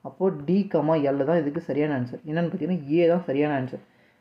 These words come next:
ஈஸியா இருக்கும். முடிஞ்ச அளவுக்கு இதெல்லாம் ஒண்ணும் கஷ்டமே இல்ல. சைக்காலஜியை பொறுத்த வரைக்கும் easy. ஜி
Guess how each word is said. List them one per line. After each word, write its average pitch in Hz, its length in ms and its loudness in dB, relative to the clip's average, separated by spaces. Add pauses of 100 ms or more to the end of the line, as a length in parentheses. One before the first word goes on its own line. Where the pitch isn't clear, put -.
ஈஸியா 202 400 4
இருக்கும். 170 360 4
முடிஞ்ச 156 300 0
அளவுக்கு 160 260 2
இதெல்லாம் 151 300 2
ஒண்ணும் 151 200 -2
கஷ்டமே 165 360 -4
இல்ல. 147 200 -2
சைக்காலஜியை 147 500 0
பொறுத்த 143 300 -6
வரைக்கும் 165 360 -2
easy. 156 220 -6 (800)
ஜி 165 120 -2